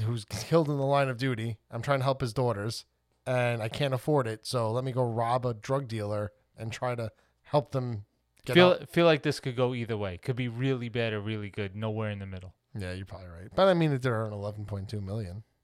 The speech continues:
Speaker 2: All right,
Speaker 1: That's
Speaker 2: come
Speaker 1: probably just 'cause it's Keaton.
Speaker 2: Coming in at number nine, Madonna, Truth or Dare, grossing fifteen million dollars. It's a really simple explanation. Documentary following Madonna, singer Madonna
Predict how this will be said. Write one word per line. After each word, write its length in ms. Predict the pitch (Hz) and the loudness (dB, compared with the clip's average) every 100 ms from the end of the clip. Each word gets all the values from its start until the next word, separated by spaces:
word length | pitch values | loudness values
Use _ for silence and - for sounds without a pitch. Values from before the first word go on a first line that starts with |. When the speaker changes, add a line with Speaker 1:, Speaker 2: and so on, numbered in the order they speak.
| _ - - - | _ -20 -16 -4
Speaker 2:
All 60 | |
right, 120 | 135 120 | 0 4
Speaker 1:
That's 80 | 170 | 8
Speaker 2:
come 140 | 180 | 8
Speaker 1:
probably 160 | 117 104 | 6 -4
just 140 | - | -8
'cause 160 | 95 92 | -10 -12
it's 140 | - | -12
Keaton. 380 | - 101 92 92 _ _ _ _ 247 _ _ | -12 -14 -12 -14 _ _ _ _ -20 _ _
Speaker 2:
Coming 300 | - 160 185 | 2 4 4
in 160 | 185 175 | 0 2
at 100 | 160 | 2
number 260 | 151 151 147 | 4 2 2
nine, 440 | 139 139 139 131 | 2 4 2 0
Madonna, 640 | 127 120 135 160 190 196 | -4 4 6 6 6 4
Truth 420 | - - 165 170 - | 2 -2 0 0 -2
or 220 | 165 151 | 2 2
Dare, 380 | 135 123 113 104 | 2 0 0 0
grossing 460 | 95 110 101 123 - | -2 -2 -2 -8 -4
fifteen 440 | 131 - 147 131 | -6 -4 -6 -4
million 320 | 123 117 110 107 | -2 -4 -4 -2
dollars. 420 | 107 101 92 - _ - - | -2 -2 -6 -12 _ -20 -20
It's 120 | - | -4
a 40 | 147 | 4
really 240 | 170 151 | 6 4
simple 480 | - 151 139 135 - 143 | 0 -2 -2 -4 -2 -2
explanation. 840 | 127 - 131 131 110 123 107 90 - | -2 -2 -2 0 -2 -4 -6 -6 6
Documentary 580 | 143 131 147 147 160 143 | 6 6 0 -2 0 0
following 640 | 156 151 147 151 147 143 | 4 4 4 0 -2 -4
Madonna, 520 | 135 120 135 147 151 | -2 4 6 6 2
singer 300 | 156 165 160 | -2 -2 -2
Madonna 600 | 156 143 143 156 175 175 | 0 2 4 4 2 -2